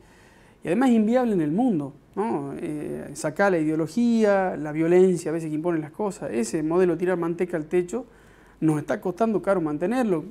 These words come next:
¿Qué, qué digo yo con esto? Fíjate, Daniel, la Argentina tiene más o menos un millón trescientos mil, eh, planes trabajar.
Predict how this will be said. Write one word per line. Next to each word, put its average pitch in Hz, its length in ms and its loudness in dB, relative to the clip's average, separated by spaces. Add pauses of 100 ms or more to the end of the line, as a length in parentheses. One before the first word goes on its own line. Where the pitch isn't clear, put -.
(180)
¿Qué, 190 160 -10
qué 233 140 -2
digo 185 260 2
yo 226 160 -8
con 170 160 -2
esto? 147 300 -8 (360)
Fíjate, 175 280 2
Daniel, 170 260 2
la 151 80 -2
Argentina 185 400 -2
tiene 233 320 -2
más 190 180 0
o 175 100 0
menos 175 260 2
un 156 180 0
millón 220 540 0
trescientos 160 560 -2
mil, 196 560 -2 (460)
eh, 139 260 -12 (100)
planes 180 300 4
trabajar. 147 640 -8